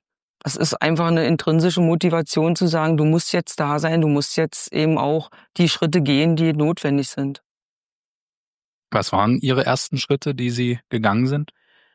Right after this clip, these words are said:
Speaker 1: Na, die Teilnahme an der Pressekonferenz war das erste. Am nächsten Tag konnte ich leider dann nicht an den verschiedenen, äh, Veranstaltungen teilnehmen. Es war ja dann, der Bundeskanzler war vor Ort gewesen. Und da habe ich im Hint-,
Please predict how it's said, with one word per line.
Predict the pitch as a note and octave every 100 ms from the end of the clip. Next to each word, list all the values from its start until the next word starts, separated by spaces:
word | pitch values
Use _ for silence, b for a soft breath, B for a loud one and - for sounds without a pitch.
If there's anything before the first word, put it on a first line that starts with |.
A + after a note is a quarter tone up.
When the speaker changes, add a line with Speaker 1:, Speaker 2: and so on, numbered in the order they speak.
| b -
Speaker 1:
Na, | E3
die | E3+
Teilnahme | E3 E3 F3 F3+
an | E3+
der | E3+
Pressekonferenz | - F#3+ G3 - G3+ F#3 G3 F#3+ F#3 E3
war |
das | D#3 E3
erste. | - D3 F3+ - G3+ G3 -
Am | D#3+
nächsten | D#3 D#3 F3+
Tag | F3 E3+
konnte | - E3+
ich | D#3
leider | D#3+ E3 E3
dann | D#3+ E3 E3
nicht | F3+ - -
an | D#3+
den | D#3+ D#3+
verschiedenen, | D3 D#3 E3+ E3 E3 D#3+
äh, | D#3+ D#3+ D3
Veranstaltungen | D#3+ E3 - D#3 D3+ D#3+
teilnehmen. | - D3 E3 F3 F3+
Es | E3+
war | D3+
ja | D3+
dann, | D3+ D#3 D3 B B B B -
der | D3+ C#3+ D3 - _
Bundeskanzler | D#3 F3 F#3 - E3+ - E3+
war | E3 E3
vor | F3+
Ort | E3 F3
gewesen. | F#3+ E3+ F3+ F3+ F3+ E3+ b b b _
Und | D#3+ D3 - -
da | D#3
habe | D#3
ich | D3+
im | D#3+
Hint-, | D#3 E3